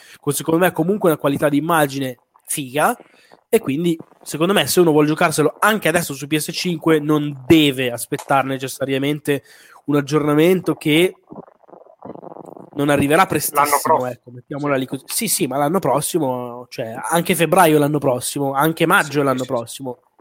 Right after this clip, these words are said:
Speaker 1: Ecco, no, non così, un po' più in là. E quindi ci, ci sarà nel caso da aspettare un po'. Detto questo, quello che chiaramente è stato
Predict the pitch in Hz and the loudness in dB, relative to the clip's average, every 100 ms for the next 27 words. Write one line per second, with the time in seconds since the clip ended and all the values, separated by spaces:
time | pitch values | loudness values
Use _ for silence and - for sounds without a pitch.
0 | _ _ _ - - - - - - - | _ _ _ -20 -20 -20 -20 -20 -20 -20
1 | - - 180 143 - - 160 135 135 117 | -18 -10 -8 -4 -4 0 0 0 -6 -6
2 | 107 _ - _ - 208 127 127 117 107 | -14 _ -20 _ -6 -2 -2 -2 -6 -6
3 | - - - - - - 190 185 160 190 | -10 -16 -18 -14 -14 0 0 4 4 4
4 | - - - 147 147 147 175 175 147 147 | 0 -6 -6 0 2 4 4 2 2 2
5 | 165 139 - - 117 117 110 110 104 _ | 2 0 -4 -8 -6 -8 -10 -14 -16 _
6 | - - - - _ _ 151 208 208 269 | -20 -20 -20 -20 _ _ 0 0 2 2
7 | 226 220 220 - 277 262 - - 185 196 | 4 4 4 4 6 6 2 0 2 4
8 | - - 185 175 202 170 - 160 170 - | 0 -2 2 2 2 -2 0 2 2 -2
9 | 147 - 190 180 185 175 170 160 151 139 | -8 -2 0 0 2 4 4 4 2 0
10 | 113 | -6